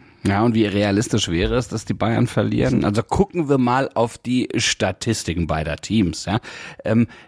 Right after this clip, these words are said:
es treffen die beiden Teams mit den besten Passquoten und den meisten Ballbesitzen der Liga aufeinander. Bayern ist in beiden Statistiken ligaweit Erster,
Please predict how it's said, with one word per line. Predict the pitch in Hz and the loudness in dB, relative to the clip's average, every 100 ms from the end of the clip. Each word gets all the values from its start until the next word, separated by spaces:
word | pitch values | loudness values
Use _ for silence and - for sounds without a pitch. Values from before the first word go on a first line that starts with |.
| _ | _
es | 107 - | -6 0
treffen | 147 208 | 2 4
die | 160 | 4
beiden | 123 165 | 4 2
Teams | 156 170 180 | 2 0 2
mit | 156 - - | 0 -2 2
den | 127 113 | 2 4
besten | - - - 151 - | 0 -2 0 0 0
Passquoten | - 120 - - 107 113 156 180 190 | -4 -6 -4 -6 0 2 2 2 2
und | - 123 | 2 2
den | 113 | 2
meisten | 98 92 143 - 156 147 - | 2 0 -4 0 4 4 2
Ballbesitzen | - 120 160 135 156 147 | -2 2 2 0 0 2
der | 113 | 4
Liga | 127 143 | 4 2
aufeinander. | - 131 110 110 147 | 0 0 2 4 2
Bayern | 139 90 127 156 | 0 0 2 2
ist | 117 | 2
in | 120 | 0
beiden | 92 104 156 | 0 0 0
Statistiken | - 123 143 - 127 113 | 0 -2 -2 0 2 2
ligaweit | 110 156 185 117 104 - | 2 0 0 2 0 -2
Erster, | 95 107 175 | -4 -2 0